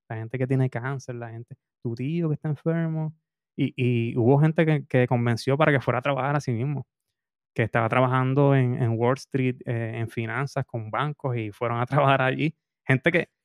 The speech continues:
que incluso trabajaba en Apple. Ella tenía la obsesión con Apple, que,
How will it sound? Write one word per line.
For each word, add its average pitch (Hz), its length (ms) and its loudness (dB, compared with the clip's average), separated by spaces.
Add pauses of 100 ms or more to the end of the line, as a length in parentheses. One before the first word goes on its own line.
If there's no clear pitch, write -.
que 143 80 2
incluso 123 200 0
trabajaba 135 360 4
en 156 100 4
Apple. 143 440 2
Ella 127 340 0 (340)
tenía 135 340 4
la 170 100 4
obsesión 170 400 4
con 170 200 2
Apple, 135 320 2 (120)
que, 123 220 0